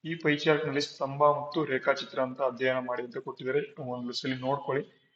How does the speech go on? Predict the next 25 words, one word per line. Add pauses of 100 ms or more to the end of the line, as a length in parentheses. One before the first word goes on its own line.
(180)
ಇದಾದ
ಬಳಿಕ
ನೀವು
ಸ್ವಲ್ಪ
ಇಲ್ಲಿ
ಕೆಳಗೆ
ನೋಡಿದ್ರೆ
ಸಿ
ಶಾಲೆಗಳಲ್ಲಿನ
ಹುಡುಗರ
ಸಂಖ್ಯೆ, (200)
ಬಿ
ಶಾಲೆಯಲ್ಲಿನ
ಹುಡುಗಿಯರ
ಸಂಖ್ಯೆ (120)
ಮತ್ತು
ಈ
ಶಾಲೆಯಲ್ಲಿನ
ಒಟ್ಟು
ವಿದ್ಯಾರ್ಥಿಗಳ
ಸಂಖ್ಯೆ
ಅನುಪಾತ
ಎಷ್ಟು
ಅಂತ
ಕೇಳಿದರೆ